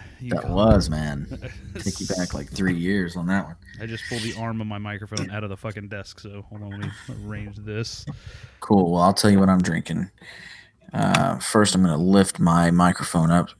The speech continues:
Speaker 2: here a little bit more, so a little better ergonomically speaking on my neck. I'm getting old. Um, I'm drinking Dusty's favorite. Uh, it's a Sierra Nevada beer.
Speaker 1: <laughs>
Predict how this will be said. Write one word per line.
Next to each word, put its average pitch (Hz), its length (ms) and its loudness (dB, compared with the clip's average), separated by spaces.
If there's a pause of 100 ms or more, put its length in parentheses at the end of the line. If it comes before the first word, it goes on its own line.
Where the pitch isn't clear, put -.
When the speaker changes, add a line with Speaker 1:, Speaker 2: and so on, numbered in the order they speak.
(140)
Speaker 2:
here 78 240 0
a - 60 0
little - 140 -2
bit - 140 -4
more, 165 220 0
so - 200 0
a - 80 -4 (420)
little - 260 -8
better - 180 -4 (400)
ergonomically 175 600 4
speaking 185 440 4 (460)
on 90 160 6
my 160 80 8
neck. 98 640 8
I'm - 60 -6
getting 73 200 2
old. 92 300 6 (560)
Um, 95 460 6 (380)
I'm 110 200 6
drinking 101 640 6
Dusty's 95 440 6
favorite. 95 840 4 (100)
Uh, 98 480 0
it's - 120 -4
a - 40 0
Sierra 92 460 10
Nevada 95 380 10
beer. 95 320 10 (200)
Speaker 1:
<laughs> - 200 -8